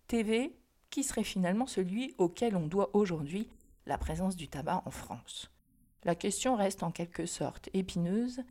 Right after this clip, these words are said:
et en partie très simple. Le tabac, sous forme de plant, est en effet arrivé à nos portes grâce à Cristoforo. T V, comme Nico, ont permis de le faire mieux connaître, rien de plus. Mais qu'on le fume,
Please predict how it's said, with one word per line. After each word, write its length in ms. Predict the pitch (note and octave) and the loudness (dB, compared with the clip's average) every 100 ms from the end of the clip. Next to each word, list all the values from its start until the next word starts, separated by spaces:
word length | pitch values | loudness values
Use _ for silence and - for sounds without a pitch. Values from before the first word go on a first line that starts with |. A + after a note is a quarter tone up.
| - - | -16 -14
et 140 | - D#3+ | -2 0
en 80 | C#3+ | 0
partie 480 | - - - B3 - _ _ | -4 -8 -6 -6 -8 _ _
très 180 | - C#3 | -10 -6
simple. 460 | - - - - - _ _ _ _ | -8 -8 -16 -18 -20 _ _ _ _
Le 240 | - D3+ D3 | -8 -4 0
tabac, 360 | F#3 E3+ C4 - - | 2 4 2 0 -14
sous 200 | - D#3 | -10 -8
forme 280 | - C3 C#3 | -6 -6 -4
de 120 | D3 | -4
plant, 360 | - A#3 C#4+ - - | -4 -4 -4 -10 -6
est 200 | A#3 A3 | -6 -4
en 140 | E3 | -6
effet 280 | C#3+ C#3+ - | -6 -10 -6
arrivé 340 | B3+ F#3+ F#3 G#3 | -6 -4 -4 -2
à 80 | |
nos 160 | G#3 C#3 | -2 -4
portes 400 | - C#3 F3 - - | -6 -8 -8 -14 -14
grâce 500 | D3+ C#3 - - - - | -14 -8 -6 -6 -10 -12
à 120 | D3 | -12
Cristoforo. 840 | - - F3+ - F3 C3+ C3 A2+ _ _ _ _ _ _ | -12 -6 -6 -6 -8 -10 -14 -18 _ _ _ _ _ _
T 120 | C#3+ | -8
V, 300 | C#3 C#3 B3+ - _ | -6 -6 -6 -12 _
comme 180 | D3+ | -10
Nico, 580 | C#3+ D3+ E3+ - C#3+ - - _ | -8 -8 -8 -8 -10 -10 -18 _
ont 80 | C#3 | -10
permis 380 | - C#3+ E3 | -6 -4 -4
de 80 | F#3+ | -2
le 120 | C#3+ | -4
faire 340 | B2+ - C#3+ C3+ | -4 -8 -10 -10
mieux 200 | - F3+ | -2 -2
connaître, 600 | F3 - F#2+ D#3+ - - _ | -2 -8 -8 -12 -14 -20 _
rien 260 | - E3+ E3 | -10 -6 -4
de 100 | B2 | -6
plus. 420 | - - - - - _ _ _ _ _ _ - | -8 -10 -12 -12 -16 _ _ _ _ _ _ -8
Mais 120 | B3 | -6
qu'on 160 | E4 | -4
le 140 | D#4+ A#3+ | -4 -4
fume, 480 | - - F#3 F3+ | -2 -2 -2 -4